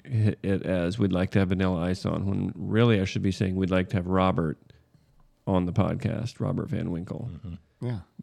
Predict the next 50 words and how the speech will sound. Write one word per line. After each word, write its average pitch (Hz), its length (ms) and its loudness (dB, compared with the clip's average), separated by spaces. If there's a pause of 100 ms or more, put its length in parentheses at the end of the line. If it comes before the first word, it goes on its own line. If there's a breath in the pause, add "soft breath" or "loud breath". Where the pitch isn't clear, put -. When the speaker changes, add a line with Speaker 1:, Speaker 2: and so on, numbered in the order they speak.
(120)
Speaker 2:
Mm. 98 60 -8
Speaker 1:
because 104 280 2
I've 95 140 4
heard, 95 400 4 (520)
I've 101 120 -2
listened 98 260 0
to 92 40 -2
several 92 260 0
things 95 300 -2
he's - 400 -4
on 95 320 2
and 87 140 -2
done, 92 300 2
and 90 280 -4
he 101 220 -2 (100)
re-, 95 120 -2
actually 95 320 0
really 90 260 -4
goes 92 240 -2
by 80 300 -4 (120)
that 76 340 -2
instead. 107 320 -6
Speaker 2:
Yeah. 80 80 -6
Speaker 1:
People 92 180 0
don't - 300 -8
call 95 160 -4
him 82 80 -6
Vanilla 78 500 -8
Ice, 113 140 -12
Speaker 2:
Yeah. 98 60 -4
Speaker 1:
so 82 180 -10 (380 soft breath)
Speaker 3:
Uh, 120 80 -2
Speaker 1:
that's 117 140 4
probably 127 300 8
Speaker 3:
they 95 40 4
Speaker 1:
the 95 60 4
Speaker 3:
probably 123 200 6
Speaker 1:
mistake. 98 120 6
Speaker 3:
blocked 107 280 4
his 120 180 4
email. 131 260 6
Maybe, 131 300 6
Speaker 2:
Nice. - 120 -8
Speaker 3:
maybe 131 260 4
you 123 60 4
should - 180 -4
try 117 200 4
it 107 80 0
from 110 200 2
the, 98 240 0